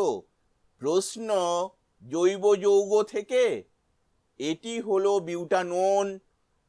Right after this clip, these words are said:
এবং এটি হলো বিউটেন। এই রূপান্তরটির জন্য বিকারকগুলি হলো, অপশানগুলি হলো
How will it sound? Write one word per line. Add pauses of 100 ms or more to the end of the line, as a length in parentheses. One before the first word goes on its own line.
(100)
এবং (440)
এটি (140)
হলো (140)
বিউটেন। (840)
এই (120)
রূপান্তরটির (100)
জন্য (600)
বিকারকগুলি (100)
হলো, (840)
অপশানগুলি (100)
হলো